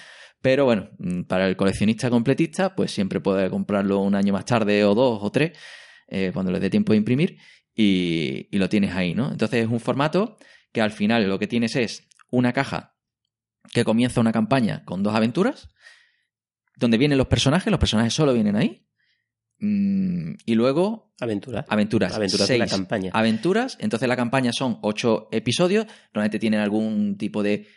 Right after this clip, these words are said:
Speaker 1: preludios, interludios, epílogos, donde puedes llegar a tomar una decisión que te pueda afectar. Por ejemplo, la primera campaña es, eh, ¿cuál de las dos aventuras quieres hacer primero? Está muy bien porque tienes dos aventuras, que, mm, puedes empezar por una o por otra,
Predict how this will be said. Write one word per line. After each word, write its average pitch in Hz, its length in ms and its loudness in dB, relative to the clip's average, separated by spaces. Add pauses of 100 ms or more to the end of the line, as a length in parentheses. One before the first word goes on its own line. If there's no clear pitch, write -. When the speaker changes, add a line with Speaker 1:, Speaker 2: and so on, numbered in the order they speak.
(160)
Speaker 1:
preludios, 104 640 2
interludios, 104 720 0
epílogos, 104 500 2
donde 101 200 0
puedes 110 280 -2
llegar 104 240 -2
a 101 40 -6
tomar 101 240 -2
una 98 140 0
decisión 101 500 0
que 98 100 -6
te 95 80 -6
pueda 95 200 -2
afectar. - 500 -2 (340)
Por 82 100 -8
ejemplo, 104 240 2
la 95 120 2
primera 95 320 0
campaña 98 460 2
es, - 220 -4
eh, - 200 -2 (520)
¿cuál 139 220 2
de 117 80 4
las 113 120 4
dos 110 120 4
aventuras 104 340 2
quieres 101 200 -2
hacer 104 160 -4
primero? 156 400 2
Está 135 380 -2
muy 131 320 0
bien 175 200 2
porque 110 380 -2 (460)
tienes 131 180 -2
dos 143 100 -2
aventuras, 175 440 0
que, - 100 -6 (200)
mm, 78 520 -6
puedes 117 100 2
empezar 123 280 2
por 127 120 2
una 117 240 0
o 107 80 -2
por 123 140 2
otra, 190 340 -2